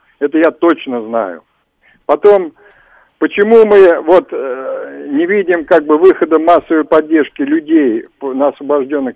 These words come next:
территориях? Ну, она по телевидению показывается. Ну, зачем нам инициировать массовое скопление людей, когда это может быть, во-первых, э, нападение артиллерийское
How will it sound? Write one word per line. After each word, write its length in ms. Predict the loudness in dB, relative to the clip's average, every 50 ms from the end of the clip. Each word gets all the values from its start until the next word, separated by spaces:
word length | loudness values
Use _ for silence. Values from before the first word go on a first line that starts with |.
| _ _
территориях? 600 | -8 -6 -6 -6 -4 -4 -4 -4 -4 -6 -8 -8
Ну, 280 | -6 -4 -2 0 2 2
она 340 | 2 2 2 0 -2 -2 -2
по 120 | -4 -8
телевидению 560 | -6 -4 -4 -2 -2 -2 -2 -4 -4 -10 -10
показывается. 880 | -2 -2 -2 0 2 2 4 4 2 0 -6 -8 -8 -12 _ _ -20 -20 _ _ _ _ _ _ _ _ _ _ _ -8
Ну, 180 | -4 -4 -2 -2
зачем 440 | -2 -2 -2 0 -2 0 0 2
нам 220 | 2 2 2 2 0
инициировать 680 | -4 -6 -8 -4 -2 0 0 0 0 -2 -2 -4 -6 -6
массовое 540 | -2 0 0 0 0 -2 -4 -4 -4 -4 -6
скопление 520 | -2 -4 -4 -2 -2 -4 -4 -4 -4 -4
людей, 520 | -4 -6 -8 -4 -2 0 2 2 0 0 _ _ _ _ _ _ _
когда 260 | _ -2 0 0 0
это 160 | 0 0 -2 -6
может 320 | -4 -4 -4 -4 -4 -6
быть, 280 | -6 -6 -6 -6 -2 -2
во-первых, 500 | -2 -2 0 0 -2 0 0 0 -4 -6 -12 _ -14
э, 400 | -12 -10 -10 -8 -8 -8 -8 -8
нападение 640 | -8 -8 -4 -2 -2 -2 -2 -2 -4 -4 -2 -2 -2
артиллерийское 1000 | -4 -4 -6 _ -8 -6 -4 -2 -2 -2 -4 -6 -8 _ _ 0 2 2 0